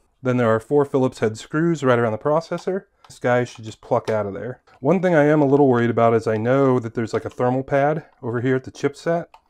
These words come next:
I see my replacement heatsink does not have one, so I may have to order one of those. I think those are all out.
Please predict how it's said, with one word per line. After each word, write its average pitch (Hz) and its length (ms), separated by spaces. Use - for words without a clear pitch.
I 107 120
see - 180
my 135 100
replacement 123 560
heatsink 117 380
does 113 240
not 113 160
have 117 180
one, 131 240
so - 140
I 107 100
may 147 300
have 139 220
to - 60
order 127 300
one 110 180
of 107 60
those. 110 480
I - 240
think 139 180
those 127 220
are 113 140
all 117 340
out. 117 340